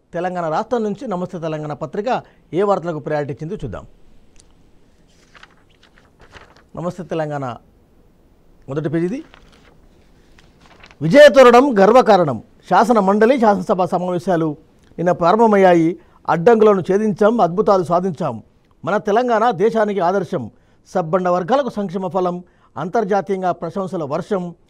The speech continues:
రైతన్నలకు బీమా, కూలీలకు ధీమా. నాడు కరుణేల, నేడు అన్నపూర్ణ.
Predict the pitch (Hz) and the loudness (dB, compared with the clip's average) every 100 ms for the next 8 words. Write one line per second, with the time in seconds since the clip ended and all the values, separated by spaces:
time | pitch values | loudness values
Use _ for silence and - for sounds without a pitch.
0 | _ 131 185 220 214 202 160 131 175 202 | _ -6 -4 -4 -4 -4 -4 -6 -6 -4
1 | 220 - 202 202 202 160 143 110 180 180 | -4 -4 -4 -2 -2 -4 -10 -8 -8 -8
2 | 113 - - - _ _ - 165 208 190 | -10 -14 -20 -20 _ _ -6 -2 0 0
3 | 175 214 233 208 185 226 208 185 160 185 | 0 0 2 2 2 0 -2 -2 -2 -4
4 | 175 185 175 160 | -6 -6 -6 -6